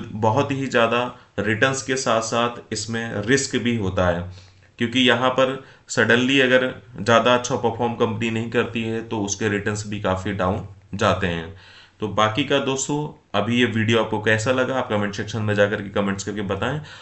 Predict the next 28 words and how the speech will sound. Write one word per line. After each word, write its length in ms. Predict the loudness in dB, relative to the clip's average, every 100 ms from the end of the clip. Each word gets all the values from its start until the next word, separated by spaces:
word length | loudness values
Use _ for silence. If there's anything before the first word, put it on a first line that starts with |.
| -8 2
और 160 | 4
ज़्यादा 280 | 6 6 6
से 140 | 0
ज़्यादा 220 | 0 2 2
लोगों 280 | 0 0 -2
के 80 |
साथ 280 | -2 -2 -2
में 120 | -2 -2
अगर 220 | 0 0
आपको 240 | 0 -2
वीडियो 300 | -4 -2 0 0
पसंद 380 | -2 -2 -2 0
आए 200 | -2 -4 -14 -20 -10
तो 60 | -6
उसे 160 | -4
शेयर 300 | -2 2 2
कीजिए 420 | 2 -2 -2 -4 -6
और 260 | -4 -2
चैनल 280 | 0 -2 -2
को 100 | -4
सब्सक्राइब 500 | -6 -6 -2 0 0
करके 220 | -2 -4
बेल 240 | 0 0 0
आइकन 260 | 0 -4
की 100 | -4
बटन 280 | -2 -2 -2
दबा 220 | 0 2 0
दें, 160 | -2